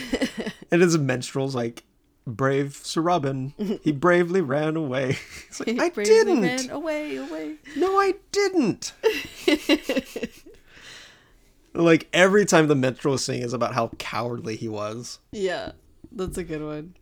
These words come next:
Speaker 1: Okay, well, it's jumping all the way to the end, basically, but I, Tim is probably one of my favorite
Speaker 2: Yes.
Speaker 1: characters.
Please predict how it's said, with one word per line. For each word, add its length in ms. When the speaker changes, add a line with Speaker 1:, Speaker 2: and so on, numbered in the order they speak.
Speaker 1:
Okay, 420
well, 580
it's 300
jumping 340
all 160
the 40
way 200
to 40
the 160
end, 200
basically, 500
but 300
I, 280
Tim 340
is 180
probably 540
one 160
of 60
my 160
favorite 420
Speaker 2:
Yes. 500
Speaker 1:
characters. 720